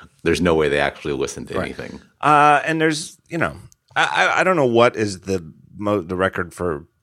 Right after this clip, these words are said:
Speaker 2: swear words in an episode of the show, but whatever it is, it's not that bad.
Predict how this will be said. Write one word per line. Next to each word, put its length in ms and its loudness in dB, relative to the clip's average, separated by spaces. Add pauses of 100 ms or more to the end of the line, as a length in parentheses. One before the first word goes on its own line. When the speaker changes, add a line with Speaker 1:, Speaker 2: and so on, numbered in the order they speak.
(520)
Speaker 2:
swear 360 0
words 320 0
in 100 -8
an 140 -6
episode 420 -6
of 140 -10
the 80 -8
show, 580 2
but 400 -4
whatever 340 4
it 60 0
is, 220 -4
it's 200 -8
not 300 -2
that 240 0
bad. 380 -10